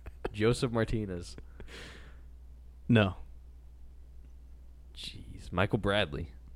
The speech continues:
Speaker 1: Nope.
Speaker 2: How is this the easy one? Are you kidding me?
Speaker 1: <laughs>
Speaker 2: Kobe
Speaker 1: Once,
Speaker 2: Jones.
Speaker 1: once you get, like, one or two, you'll, you'll know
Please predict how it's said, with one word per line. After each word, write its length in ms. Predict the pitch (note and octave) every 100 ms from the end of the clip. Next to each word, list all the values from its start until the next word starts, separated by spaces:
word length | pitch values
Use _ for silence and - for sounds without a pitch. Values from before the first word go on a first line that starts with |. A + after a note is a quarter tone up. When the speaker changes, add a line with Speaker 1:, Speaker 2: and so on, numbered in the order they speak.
| -
Speaker 1:
Nope. 220 | A#2+ B2 - - - - - - - - - -
Speaker 2:
How 300 | C3 - -
is 140 | G#3 C#3
this 200 | D3+ -
the 140 | - -
easy 220 | D#3+ B2
one? 200 | F2+ F#2
Are 40 | F2+
you 80 | G2
kidding 320 | - B2 B2+
me? 60 | - -
Speaker 1:
<laughs> 100 | -
Speaker 2:
Kobe 200 | D#3 C#3+
Speaker 1:
Once, 120 | F3+
Speaker 2:
Jones. 420 | D3+ B2+ G2+ - -
Speaker 1:
once 340 | B2+ C#3 D3+ E3+
you 140 | E3
get, 320 | C3+ C#3+ -
like, 240 | A2+ G#2+ A2+
one 500 | G#2+ G#2+ A2+ A2+ G#2+
or 120 | G#2
two, 200 | - A2+
you'll, 400 | G#2 G2+ G2 F#2+ - -
you'll 240 | A2+ G#2 G2
know 320 | F#2+ F2+